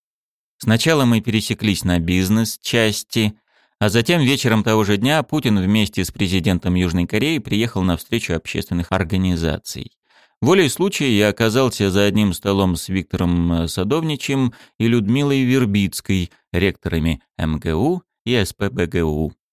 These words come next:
Конечно, стол руководителей таких значимых учебных заведений находился в заметном месте. Но, тем не менее, удивление присутствующих было значительным, когда, проходя к сцене мимо нашего стола, Путин остановился и поздоровался с каждым за руку.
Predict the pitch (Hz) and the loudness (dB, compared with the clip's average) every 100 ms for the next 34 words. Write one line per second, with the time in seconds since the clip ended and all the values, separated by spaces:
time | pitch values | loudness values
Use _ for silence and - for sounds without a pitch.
0 | _ _ _ _ - 165 208 165 135 156 | _ _ _ _ -2 2 2 0 -2 0
1 | 156 117 127 117 120 139 104 98 98 107 | 0 0 2 0 0 0 0 0 -2 -2
2 | 87 87 104 - 87 82 90 - 90 87 | 0 0 0 0 -2 -2 -4 -4 0 0
3 | 82 82 87 90 143 131 101 - 87 98 | 0 0 0 0 -2 0 -2 -2 -4 -4
4 | 110 95 85 80 85 - 85 73 62 - | -6 -6 -2 -2 -2 -2 -2 0 -2 -6
5 | - 67 - _ _ 90 110 117 135 123 | -8 -8 -10 _ _ 0 0 2 2 4
6 | 120 131 143 131 120 101 101 110 110 101 | 2 2 2 2 2 2 0 0 0 0
7 | - 104 143 - 120 107 110 92 95 104 | -2 -4 -6 -6 -4 -2 -4 -4 -2 0
8 | 98 87 98 90 - 160 - 110 90 82 | 0 0 0 -2 -4 -4 -2 0 2 0
9 | 82 - - - 98 98 - 92 - 98 | -2 -8 -12 -4 0 0 0 -2 -2 0
10 | 92 85 - - - 98 87 82 82 90 | 0 -2 -8 -6 0 2 2 2 2 2
11 | 87 85 82 82 - 82 85 - 87 85 | 2 2 0 -2 -4 -4 -4 -4 -2 0
12 | 95 151 - _ _ _ 147 123 107 90 | 2 0 -4 _ _ _ -2 2 0 0
13 | - 95 92 95 156 165 151 156 107 87 | 0 2 2 2 0 -2 -6 -4 -4 0
14 | 92 98 123 123 107 98 - 92 85 104 | 2 2 0 -2 -4 -6 -2 -2 0 -2
15 | 98 85 78 73 64 - 69 | 0 0 0 -2 -6 -8 -8